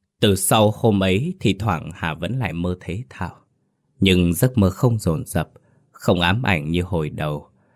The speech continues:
mà thưa dần, lặng lẽ, đến rồi đi như một làn sương mỏng. Mỗi lần tỉnh giấc như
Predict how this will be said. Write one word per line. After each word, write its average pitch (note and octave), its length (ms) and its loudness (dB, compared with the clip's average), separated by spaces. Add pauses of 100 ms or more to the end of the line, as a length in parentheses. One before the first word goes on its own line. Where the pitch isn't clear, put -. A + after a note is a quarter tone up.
(240)
mà F#2 200 2
thưa C#3 260 0
dần, D#2 380 0 (160)
lặng E2+ 320 -2
lẽ, F2 320 0 (600)
đến F2+ 360 2
rồi D#2+ 160 2
đi F2+ 220 4
như F2+ 140 4
một D#2+ 280 -4
làn D#2 200 -2
sương A#2 400 -2
mỏng. F#2 180 0 (920)
Mỗi F#2 160 6
lần D#2+ 360 2
tỉnh D#2 280 0
giấc B2+ 240 0
như F2+ 140 6